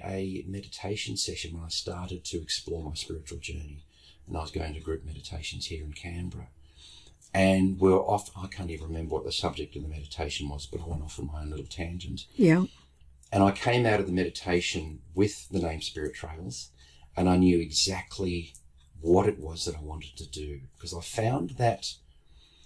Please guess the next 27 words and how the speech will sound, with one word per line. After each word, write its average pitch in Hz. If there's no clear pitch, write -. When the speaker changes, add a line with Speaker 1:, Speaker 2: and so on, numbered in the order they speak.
Speaker 1:
people 135
were 113
able 110
to 117
get 101
to -
these 90
meditations 85
week 82
after 80
week 80
after -
week. -
So 95
I 107
thought, 107
"Well, 110
what 110
if 127
I 107
say, 95
'Let's 104
run 98
a 95
meditation, 90
but 87
let's, -